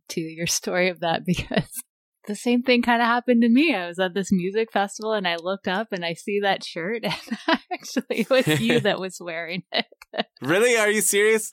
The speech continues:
Speaker 2: Oh, that's amazing. So I, that's so cool. It's like
Speaker 1: <laughs>
Speaker 2: the experience
Speaker 1: And
Speaker 2: lives on.
Speaker 1: I was like,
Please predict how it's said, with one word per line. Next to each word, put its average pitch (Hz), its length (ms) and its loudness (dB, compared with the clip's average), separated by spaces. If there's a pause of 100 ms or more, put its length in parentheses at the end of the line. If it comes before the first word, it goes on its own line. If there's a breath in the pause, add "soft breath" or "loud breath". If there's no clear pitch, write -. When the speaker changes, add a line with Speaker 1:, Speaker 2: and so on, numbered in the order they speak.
Speaker 2:
Oh, 165 140 0
that's 175 200 0
amazing. 160 460 0
So 135 220 0
I, 131 160 0
that's 165 280 -2
so 165 160 0
cool. 175 300 0
It's - 140 0
like 240 240 0
Speaker 1:
<laughs> - 0 -
Speaker 2:
the 214 400 -6
experience 160 580 2
Speaker 1:
And 143 80 0
Speaker 2:
lives 131 200 0
on. 135 360 2 (160)
Speaker 1:
I 214 200 4
was 220 260 0
like, 196 360 0